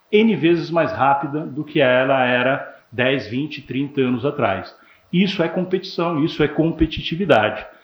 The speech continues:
E a gente viu claramente durante a pandemia que nós tínhamos um contingente no Brasil enorme de empresas que não estavam preparadas digitalmente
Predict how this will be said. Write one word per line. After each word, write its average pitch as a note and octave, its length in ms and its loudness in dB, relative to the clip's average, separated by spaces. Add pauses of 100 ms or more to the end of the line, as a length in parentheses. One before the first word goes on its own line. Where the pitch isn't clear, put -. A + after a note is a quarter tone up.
(180)
E A3 60 2
a - 20 -2
gente A3+ 240 -2
viu E3 160 4
claramente C3 500 0
durante A#2+ 320 -2
a B2+ 40 -6
pandemia D3 640 0 (400)
que E3+ 140 -6
nós E3 200 -4
tínhamos G3 280 -4
um F3+ 100 -4
contingente E3 720 -2
no C3 120 -2
Brasil B2 720 2
enorme F3+ 800 4
de E3 140 0
empresas E3 640 2 (280)
que F3+ 120 -4
não G#3 240 6
estavam D#3+ 420 4
preparadas C#3 640 2
digitalmente C#3+ 760 0